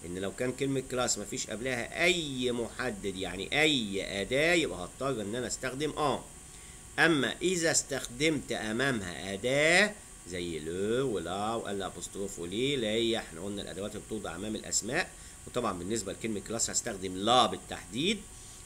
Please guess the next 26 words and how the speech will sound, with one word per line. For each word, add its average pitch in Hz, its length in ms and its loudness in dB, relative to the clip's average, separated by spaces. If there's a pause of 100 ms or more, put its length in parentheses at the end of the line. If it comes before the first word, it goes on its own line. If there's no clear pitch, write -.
يبقى 92 240 -2
أنا 120 100 0
في - 100 -8
الحالة 104 340 -6
دي 107 260 0
أنا 80 200 -8
هستخدم 92 680 -6
بدل 98 360 -2
آن 98 240 -4
هستخدم 85 580 -8 (140)
دون، 101 220 0 (360)
وهنشوف 90 460 -6
هذا 92 220 -4
الحرف - 340 -10
الجر 85 180 -8
هو 101 240 0
بمعنى 98 340 -4
برضه 95 300 -4
بمعنى 95 320 -6
في. - 120 -14 (880)
يبقى 92 260 -2
les 85 40 -4
élèves 107 260 0 (120)
sont 170 400 0
en 180 260 0
classe، - 540 6